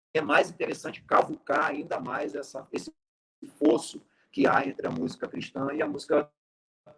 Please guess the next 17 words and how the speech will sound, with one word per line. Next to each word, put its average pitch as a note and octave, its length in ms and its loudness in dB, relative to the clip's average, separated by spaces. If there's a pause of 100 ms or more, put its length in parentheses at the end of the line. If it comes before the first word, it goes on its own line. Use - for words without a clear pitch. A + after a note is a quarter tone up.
(560)
secular, - 640 4
que - 80 -6
eles G#2 140 -6
chamam, - 320 -10
né? - 160 -18 (1400)
Então, - 180 -4
assim, - 400 2
é - 140 6
mais C#3 200 8
ou D#3+ 80 4
menos D3+ 220 0
isso - 180 2
aí, D#3 240 2 (240)
dá A2 100 4
um C3 100 4
outro - 180 4
podcast. - 440 0